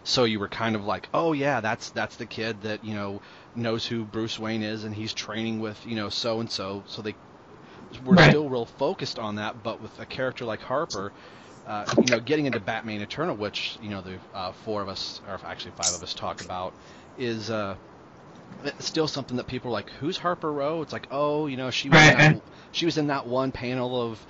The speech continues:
Speaker 1: you know, issue eleven."
Speaker 2: <laughs>
Speaker 1: So, you know, <laughs> I think the New fifty-two wants to have their cake and eat it too. Like, okay,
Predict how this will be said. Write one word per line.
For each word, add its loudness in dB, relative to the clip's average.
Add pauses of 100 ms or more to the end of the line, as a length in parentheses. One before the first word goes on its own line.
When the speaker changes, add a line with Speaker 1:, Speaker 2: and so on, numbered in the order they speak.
(280)
Speaker 1:
you -2
know, 2
issue 0
eleven." 0
Speaker 2:
<laughs> -20 (280)
Speaker 1:
So, 6
you 2
know, 8 (400)
<laughs> -18
I 0
think 0
the 0
New 4
fifty-two 0
wants 0
to -4
have 0
their -4
cake -6
and -4
eat -4
it -8
too. -2
Like, -4
okay, -4